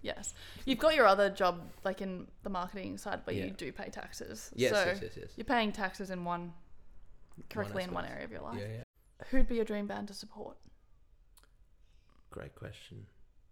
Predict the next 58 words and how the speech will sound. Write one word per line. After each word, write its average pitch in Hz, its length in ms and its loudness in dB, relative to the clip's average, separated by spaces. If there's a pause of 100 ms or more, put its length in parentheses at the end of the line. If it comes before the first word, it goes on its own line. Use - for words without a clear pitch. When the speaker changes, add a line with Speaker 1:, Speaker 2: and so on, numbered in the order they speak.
(240)
Speaker 2:
I 113 60 -10
listened 110 260 -8
to 110 60 -8
your 101 80 -8
podcast. 98 320 -10
I 107 40 -10
should - 160 -10
have 95 60 -12
prepared. 101 360 -8 (680)
<laughs> - 640 -16
I 104 60 -4
listened 110 160 -2
to 113 60 -8
all 117 100 0
the 117 100 2
Speaker 1:
I 120 40 -2
Speaker 2:
episodes. - 200 -2
Speaker 1:
try 233 160 8
to 226 60 4
make 220 160 0
the 220 80 -8
que-, - 100 -6
Speaker 2:
I 220 140 -4
Speaker 1:
oh, - 40 2
Speaker 2:
started 143 180 2
Speaker 1:
wow. - 20 6
Speaker 2:
listening 180 220 4
to 135 100 -6
Sweetie 120 300 0
today. 110 220 0
Speaker 1:
You're 302 200 8
a 320 40 4
legit 277 500 0
fan. 254 340 4
I 214 60 6
Speaker 2:
I'm 214 40 4
a - 0 -
Speaker 1:
like 226 220 4
Speaker 2:
fan. 233 100 0
Speaker 1:
it. 196 260 0 (680)
Speaker 2:
So 113 140 -2
is 110 100 -2
Jake 110 220 0
Jamieson. 110 520 -4
Shout 107 280 -4
out. 117 180 -6 (120)
Speaker 1:
Oh. 214 240 2 (580)
Speaker 2:
Massive 110 360 -4
fan. 110 300 -2 (160)
Um, 110 440 0 (380)
who 120 80 0
would 143 100 4
be 156 80 0
my 156 120 2
dream 131 180 2
band 120 200 -2
to - 60 -10
support? 110 560 0